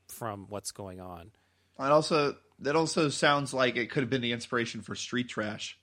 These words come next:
Speaker 1: Yeah, actually, I never thought of that. I wonder, I, I have no idea if they ever saw it. But yeah, it's, it's like Rollin's other movies in that it has a lot of fog and naked women.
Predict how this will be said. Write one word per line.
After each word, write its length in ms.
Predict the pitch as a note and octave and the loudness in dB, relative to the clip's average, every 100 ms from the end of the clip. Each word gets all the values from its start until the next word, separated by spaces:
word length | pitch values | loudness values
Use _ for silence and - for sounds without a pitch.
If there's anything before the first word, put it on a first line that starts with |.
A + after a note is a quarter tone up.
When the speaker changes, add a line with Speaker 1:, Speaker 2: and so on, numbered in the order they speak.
| _ _ - - F3 | _ _ -18 -4 6
Speaker 1:
Yeah, 320 | A3+ F3+ A2 | 6 6 2
actually, 640 | C3 D3+ - E3 C#3+ C3 | 2 2 2 4 4 4
I 100 | C3+ | 4
never 160 | D3+ C#3 | 4 2
thought 260 | D#3 C#3+ | 4 4
of 100 | C3+ | 4
that. 260 | A2 G#2+ A2+ | 0 0 -2
I 120 | B2 B2 | -2 0
wonder, 420 | C3+ C#3 B2+ A2+ | 0 0 -2 -4
I, 180 | A#2 A2+ | -6 -6
I 140 | G#2+ A2+ | -4 -6
have 100 | G#2+ | -6
no 160 | A2 | -6
idea 280 | A2+ A#2 A2+ | -4 -2 -4
if 120 | G2 | -4
they 300 | G#2+ G2+ G2 - | -6 -6 -8 -12
ever 160 | G#2 G2 | -10 -6
saw 240 | A#2 G2+ | -4 -4
it. 60 | - | -4
But 140 | A2 | -8
yeah, 220 | C3 B2 A2 - - | -2 0 -2 -8 -2
it's, 320 | D3 - - - - _ | -2 0 -2 -4 -20 _
it's 200 | E3 D#3+ | -2 2
like 240 | F#3+ G#3 - - | 4 2 0 0
Rollin's 440 | D3+ D3+ D3 C3 | 4 4 4 0
other 200 | C3+ C3+ | 0 0
movies 360 | B2+ A#2+ A#2+ A2 | 0 0 -2 -4
in 240 | A2 A2 | -8 -6
that 140 | A2 A2+ | -4 -2
it 80 | A2 | -2
has 160 | A2+ | -2
a 40 | A2 | 0
lot 180 | A2 | 0
of 80 | G#2 | -2
fog 440 | - A#2 A2+ A2 G2+ | -2 0 2 2 -2
and 140 | G2+ | -8
naked 240 | G#2 G#2 | -10 -10
women. 340 | G2+ F#2+ F#2 | -10 -10 -10